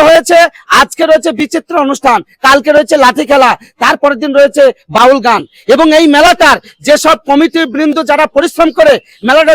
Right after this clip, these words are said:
দিচ্ছে সুন্দরভাবে এবং সম্পূর্ণ মেলাটা সিসি ক্যামেরার আওতায় আছেন, তাই আপনারা দলে দলে যোগ দেন, আনন্দ উপভোগ করতে আসেন। তবে এই গ্রামের যেসব বিশিষ্ট পদাধিকারী এবং বিশিষ্ট সমাজসেবী,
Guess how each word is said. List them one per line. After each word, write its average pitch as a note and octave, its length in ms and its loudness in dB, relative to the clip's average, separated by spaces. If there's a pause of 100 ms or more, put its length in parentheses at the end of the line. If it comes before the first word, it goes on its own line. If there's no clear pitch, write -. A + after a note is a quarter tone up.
(100)
দিচ্ছে E4 260 0 (340)
সুন্দরভাবে D#4 580 0 (300)
এবং D4+ 120 2 (120)
সম্পূর্ণ D4 340 -2 (120)
মেলাটা D4 300 0 (320)
সিসি D4 300 -4
ক্যামেরার D4+ 380 0
আওতায় C#4 340 0
আছেন, B3 220 -4 (260)
তাই C#4+ 140 2 (100)
আপনারা D#4 280 2 (380)
দলে C#4+ 200 2
দলে D4 220 4
যোগ D4 100 2 (100)
দেন, E4 120 4 (280)
আনন্দ D4 280 2
উপভোগ C#4+ 320 0
করতে C#4 240 0
আসেন। B3 180 -2 (220)
তবে C#4 140 2 (100)
এই G#4 140 4
গ্রামের G4+ 340 2 (340)
যেসব D#4 320 0 (120)
বিশিষ্ট G4 340 -2 (520)
পদাধিকারী D#4+ 600 0 (420)
এবং F4+ 180 4 (380)
বিশিষ্ট F4 300 -4 (180)
সমাজসেবী, D#4 540 -4